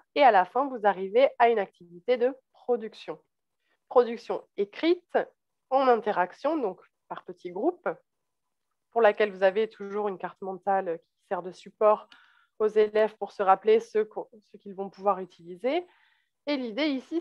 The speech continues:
c'est de rédiger l'itinéraire des lieux à visiter dans leur ville. On peut utiliser, euh, on peut afficher l'itinéraire dans la classe,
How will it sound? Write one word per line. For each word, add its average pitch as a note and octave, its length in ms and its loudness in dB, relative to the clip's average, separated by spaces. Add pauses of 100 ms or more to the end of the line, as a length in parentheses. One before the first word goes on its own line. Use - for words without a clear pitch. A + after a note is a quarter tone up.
c'est A3+ 120 2
de A#3+ 100 -4
rédiger B3 580 -2
l'itinéraire A3+ 800 0
des G#3+ 160 -2
lieux G#3+ 260 -2
à A#3+ 100 2
visiter G3+ 500 -4
dans A#3 120 0
leur G3 200 2
ville. E3+ 340 -10 (1160)
On D#3+ 40 -20 (120)
peut D4 160 -2
utiliser, G#3+ 760 -6
euh, F#3+ 180 6 (220)
on F#3+ 80 -10
peut C4 220 2
afficher A3 400 -4
l'itinéraire G#3 840 2
dans G3 160 -2
la A#3 140 4
classe, B3 340 2